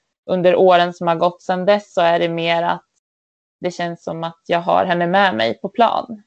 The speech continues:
helt enkelt. Att hon får leva vidare och hennes minne får leva vidare genom att jag spelar, helt enkelt. För mig själv,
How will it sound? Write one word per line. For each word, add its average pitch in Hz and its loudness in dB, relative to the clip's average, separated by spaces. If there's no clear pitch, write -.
helt 208 -10
enkelt. - -6
Att 185 -2
hon 190 0
får 185 2
leva 185 4
vidare 190 2
och - 0
hennes 180 -4
minne 180 -4
får 185 -2
leva 175 0
vidare 104 0
genom 175 -4
att 180 -10
jag 175 0
spelar, - -4
helt - -10
enkelt. - -16
För 190 4
mig 175 -2
själv, 185 -2